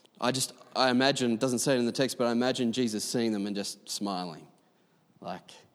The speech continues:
"This is great. This is great. This is amazing." He, you, you see what he says. He, Mark says he saw their faith in verse five. He didn't just see a bunch of guys who were desperate to heal their friend. He saw their faith.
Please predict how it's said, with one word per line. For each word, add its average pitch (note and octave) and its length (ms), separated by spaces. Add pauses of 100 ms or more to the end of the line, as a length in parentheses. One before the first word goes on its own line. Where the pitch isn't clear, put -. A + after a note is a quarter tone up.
(500)
"This - 180
is - 100
great. - 520 (1000)
This A2+ 140
is G#2 120
great. A#2 400 (600)
This B2 140
is A#2+ 140
amazing." A#2+ 560 (240)
He, B2+ 60
you, B2+ 200
you C3 220
see C3+ 180
what B2 140
he A#2+ 40
says. B2 400 (120)
He, B2+ 200 (300)
Mark C3+ 240
says A#2+ 320 (160)
he A#2+ 140
saw C3+ 360
their A#2+ 160
faith - 880 (400)
in A#2 180
verse G#2 240
five. F#2 680 (840)
He C#3 100
didn't C#3+ 160
just C#3 260
see C#3+ 180
a B2+ 40
bunch B2+ 260
of B2 40
guys B2+ 300
who B2+ 60
were A#2 60
desperate B2 460
to A2+ 60
heal A#2+ 220
their A2 100
friend. A2 340
He A#2 120
saw C3 240
their A2+ 180
faith. - 880